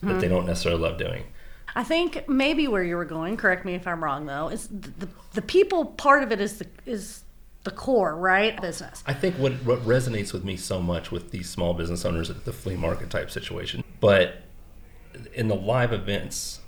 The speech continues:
Speaker 1: going there, and, and I do that, like, what I did with you, I do it in a lot of those booths. I'm like, "What,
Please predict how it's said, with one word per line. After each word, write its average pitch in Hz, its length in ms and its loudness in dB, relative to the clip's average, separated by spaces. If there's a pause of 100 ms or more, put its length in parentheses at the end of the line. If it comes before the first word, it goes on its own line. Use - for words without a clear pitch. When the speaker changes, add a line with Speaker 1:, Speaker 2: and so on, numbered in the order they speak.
(120)
Speaker 1:
going 95 320 2
there, 82 400 -4 (180)
and, 101 160 -2
and 101 180 0
I 101 100 4
do 139 240 0
that, - 320 0 (120)
like, 98 160 -4 (300)
what 120 160 2
I 117 80 4
did 139 180 -2
with 95 140 -2
you, 127 340 -2
I 101 80 -2
do 131 280 0
it 110 100 0 (340)
in 113 140 0
a 101 60 4
lot 127 260 0
of 139 60 -4
those 90 180 0
booths. 90 260 -4
I'm - 60 -2
like, 92 180 0
"What, 123 140 -4